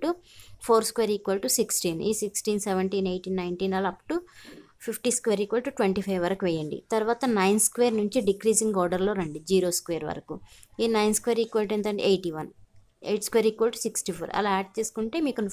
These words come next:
ఫార్టీ వన్ స్క్వేర్ నుంచి ఫిఫ్టీ స్క్వేర్ వరకు ఈజీగా by heart చేయకుండా గుర్తుపెట్టుకోవచ్చు.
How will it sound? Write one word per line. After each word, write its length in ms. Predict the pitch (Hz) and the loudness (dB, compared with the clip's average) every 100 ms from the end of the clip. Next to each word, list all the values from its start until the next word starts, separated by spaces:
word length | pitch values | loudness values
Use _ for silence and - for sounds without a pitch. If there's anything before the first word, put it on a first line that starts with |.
| 208 | 0
ఫార్టీ 280 | 190 196 202 | 0 0 0
వన్ 120 | 196 190 | 0 -2
స్క్వేర్ 260 | 202 196 202 | -2 -2 -2
నుంచి 240 | 214 - 453 - - - - - - | -4 2 0 0 -20 -20 -20 -20 -4
ఫిఫ్టీ 300 | 254 247 - 208 | -2 -2 -2 -2
స్క్వేర్ 280 | - 208 202 | 0 2 2
వరకు 260 | 202 214 370 403 - | 0 0 -2 -2 -2
ఈజీగా 460 | 220 214 208 208 311 392 302 - - | -2 0 0 2 0 0 -4 -12 -4
by 80 | 185 185 | -2 0
heart 140 | 185 - | -2 -2
చేయకుండా 420 | 190 185 190 254 370 - - 214 | -6 -2 -2 -2 -4 -8 -4 -4
గుర్తుపెట్టుకోవచ్చు. 720 | 214 175 175 - 165 - - | -2 -2 -4 -6 -10 -10 -20